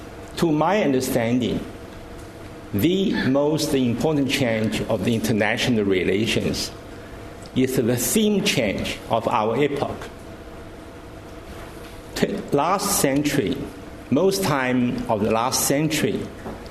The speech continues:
the theme of that time was war and revolution.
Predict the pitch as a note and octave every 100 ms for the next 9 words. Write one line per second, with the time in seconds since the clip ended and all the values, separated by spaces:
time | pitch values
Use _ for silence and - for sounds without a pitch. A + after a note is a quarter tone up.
0 | - - - G#2 A2+ - A3+ A#3 A#3 A#2+
1 | A2+ C3+ D#3 D#3 C3+ A2+ F#2+ F#2 - -
2 | - - - - - - - - - -
3 | A2+ C3 C3 C3 C3 B2+ C#3 D#3 D#3 -
4 | G#2 G#2 G2+ G2+ G2 G2 G#2 A2+ - -